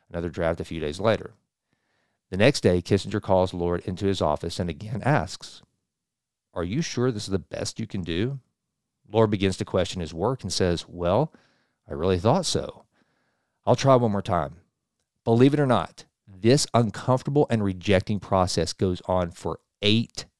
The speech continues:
times, eight drafts, each time Kissinger standing firm to his original feedback of,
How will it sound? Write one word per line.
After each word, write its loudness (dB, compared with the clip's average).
times, -4
eight 4
drafts, -4
each -2
time 2
Kissinger -2
standing 2
firm -2
to 2
his 4
original 2
feedback 0
of, 0